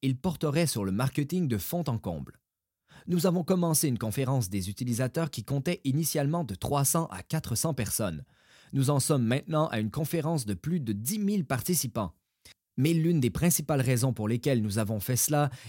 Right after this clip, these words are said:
était tout ce que nous avons lancé, tout ce que nous avons fait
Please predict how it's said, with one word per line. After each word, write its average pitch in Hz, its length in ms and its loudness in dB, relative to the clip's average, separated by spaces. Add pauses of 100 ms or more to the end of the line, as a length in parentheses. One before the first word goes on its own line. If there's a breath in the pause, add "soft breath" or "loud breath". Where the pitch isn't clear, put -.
(100)
était 180 320 2
tout - 180 0
ce - 80 -2
que - 80 2
nous 127 240 4
avons 120 240 2
lancé, 113 500 2 (360 soft breath)
tout 202 140 0
ce - 80 2
que - 80 2
nous 139 220 2
avons 117 260 0
fait 165 360 2